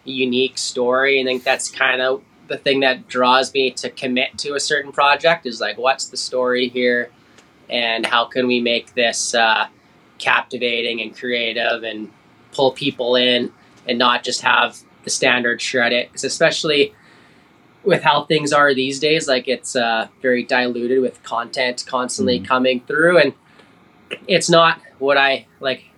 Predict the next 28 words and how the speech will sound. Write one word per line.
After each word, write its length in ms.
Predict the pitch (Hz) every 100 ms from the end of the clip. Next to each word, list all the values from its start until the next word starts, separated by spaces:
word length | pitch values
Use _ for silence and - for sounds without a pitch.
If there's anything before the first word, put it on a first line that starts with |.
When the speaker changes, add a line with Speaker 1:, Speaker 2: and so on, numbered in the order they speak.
| _ _ _ _ _ _ _ _ _ _
Speaker 1:
it's 100 | - 170
not 140 | 165
what 100 | 147
I 80 | 139
wanna 320 | 127 127 135
be 100 | 135
doing, 240 | 131 131 131
just, 160 | 123
like, 200 | 123 -
putting 320 | - 127 127
out 200 | 120 117 -
shred 280 | - 117
its 340 | 117 123 - -
and 120 | 113
it 100 | 110
just, 220 | 117 -
like, 280 | 117 110 -
be 120 | 127
gone 320 | 120 117 110 117
the 60 |
next 300 | 113 113 - -
day 280 | 117 117
and 120 | 117 113
everyone 300 | 113 117 110
forgets. 440 | 117 113 117 -
Like, 140 | 120
I 80 | -
wanna 320 | 139 147 135